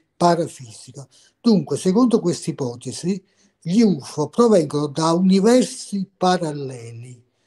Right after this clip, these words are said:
a noi, quindi non provengono da pianeti esogeni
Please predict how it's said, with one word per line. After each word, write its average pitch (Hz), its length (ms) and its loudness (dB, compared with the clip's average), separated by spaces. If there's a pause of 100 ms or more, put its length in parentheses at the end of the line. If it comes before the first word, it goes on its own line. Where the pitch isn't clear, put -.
(240)
a 160 160 0
noi, 131 140 -6
quindi 180 360 0 (200)
non 220 180 4
provengono 190 540 2
da 156 220 -6
pianeti 180 640 0
esogeni 139 880 -2